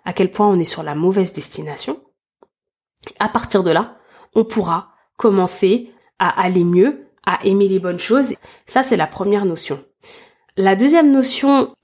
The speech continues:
qu'elle explique très bien, et qui est un peu liée à la première d'ailleurs, c'est que on confond très souvent la fin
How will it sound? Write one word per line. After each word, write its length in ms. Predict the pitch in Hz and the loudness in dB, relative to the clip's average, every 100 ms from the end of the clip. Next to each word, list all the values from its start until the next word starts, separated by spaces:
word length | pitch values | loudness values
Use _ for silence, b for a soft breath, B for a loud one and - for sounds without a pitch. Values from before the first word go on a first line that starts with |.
| - | -2
qu'elle 140 | 202 | -2
explique 300 | 185 - 262 | -2 -4 -6
très 220 | 269 - | -4 -4
bien, 320 | 170 156 214 - b b | -2 -2 -2 -4 b b
et 80 | 196 | -4
qui 120 | - | 0
est 20 | |
un 80 | 151 | 0
peu 120 | 151 | 0
liée 160 | 240 208 | 2 2
à 60 | |
la 100 | 165 | 0
première 400 | 147 - 160 262 | -4 -2 0 2
d'ailleurs, 500 | 254 156 151 285 226 - b b b | 0 0 0 0 0 -6 b b b
c'est 300 | - - 233 | -4 -2 0
que 440 | 214 190 175 - _ _ _ _ | 2 2 2 -2 _ _ _ _
on 480 | 202 196 185 185 170 - | 2 4 4 2 -2 -4
confond 560 | - 247 - 190 208 220 - | -2 -2 0 0 0 -2 -12
très 220 | - 269 | -4 -2
souvent 560 | 262 208 165 160 226 _ _ _ _ _ - | -2 -2 -2 -2 -4 _ _ _ _ _ -12
la 200 | 165 165 | -6 -6
fin 400 | - 190 269 | 0 0 0